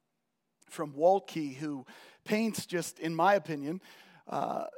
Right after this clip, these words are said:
one of the best pictures of the purpose of Genesis one. I mean, it's just absolutely amazing, and I'll,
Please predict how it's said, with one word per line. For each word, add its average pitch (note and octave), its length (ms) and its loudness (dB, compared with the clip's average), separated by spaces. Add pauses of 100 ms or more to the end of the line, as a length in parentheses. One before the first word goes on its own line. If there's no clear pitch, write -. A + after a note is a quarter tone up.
(120)
one F3+ 260 2
of G3+ 100 -2
the F3 100 -2
best F3 300 2
pictures F#3 460 -4
of E3 160 -10
the F3 120 -6 (380)
purpose B3 520 -4
of C#3 140 -6
Genesis C#3+ 500 -6
one. B2+ 200 -6
I C3+ 60 -2
mean, E3 180 -4
it's F3 140 -6
just F#3 260 -10
absolutely D#3+ 500 0
amazing, C3 420 -4
and C3 80 -6
I'll, C#3 200 -4